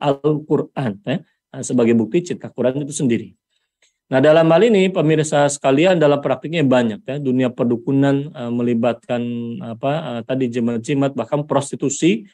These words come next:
ini yang pernah ramai, ya, terjadi di, eh, di dalam ritual, eh, Gunung Kemukus, ya.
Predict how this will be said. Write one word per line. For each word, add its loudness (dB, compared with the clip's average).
ini -4
yang -2
pernah -2
ramai, 2
ya, -6
terjadi -2
di, 0
eh, -4
di -2
dalam 2
ritual, 0
eh, -10
Gunung -2
Kemukus, -2
ya. -2